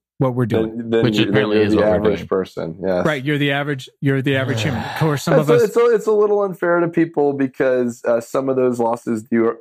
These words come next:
Speaker 2: are happening in the supply chain on the way getting
Speaker 3: Right.
Speaker 2: to you. So
Speaker 1: Right.
Speaker 2: it's more on the, on the, you know, people at home side. It's more like a quarter of their plate probably.
Speaker 1: Got it.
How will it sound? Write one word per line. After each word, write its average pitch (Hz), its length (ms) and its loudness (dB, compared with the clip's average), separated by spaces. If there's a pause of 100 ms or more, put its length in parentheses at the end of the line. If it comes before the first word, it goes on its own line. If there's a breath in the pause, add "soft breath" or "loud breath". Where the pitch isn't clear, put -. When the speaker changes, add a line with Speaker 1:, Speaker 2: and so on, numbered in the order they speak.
Speaker 2:
are 110 180 2
happening 110 380 -4
in 101 120 -6
the 101 40 -8
supply 104 400 -2
chain 107 280 -2
on 101 140 -2
the 98 60 -2
way 98 160 0
getting 98 260 0
Speaker 3:
Right. 87 180 -2
Speaker 2:
to 107 60 0
you. 110 300 0
So - 180 0
Speaker 1:
Right. 151 180 2
Speaker 2:
it's - 180 -6
more 131 240 0
on 120 160 0
the, 110 180 -4
on 110 200 -2
the, 101 220 -4
you 101 120 -2
know, 98 120 -6
people 123 300 -2
at 107 80 -2
home 113 360 -2
side. 120 380 0
It's - 140 -14
more 113 140 0
like 107 140 -2
a - 60 -10
quarter 107 420 0
of 110 80 -2
their 113 160 0
plate 113 340 -4
probably. 123 480 -2
Speaker 1:
Got 135 200 -2
it. - 120 -8